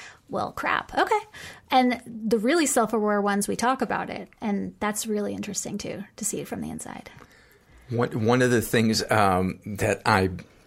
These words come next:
Speaker 2: watch <laughs> frequently on YouTube is interrogations of people who've done terrible things who clearly have no conscience. And one of the first things they immediately do is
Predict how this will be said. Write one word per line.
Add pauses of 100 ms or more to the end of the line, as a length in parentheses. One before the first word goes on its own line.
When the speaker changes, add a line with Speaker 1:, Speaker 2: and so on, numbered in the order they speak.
Speaker 2:
watch
<laughs>
frequently
on
YouTube
is
interrogations
of
people
who've
done
terrible
things (380)
who (360)
clearly
have
no
conscience. (600)
And
one
of
the
first
things
they
immediately
do (120)
is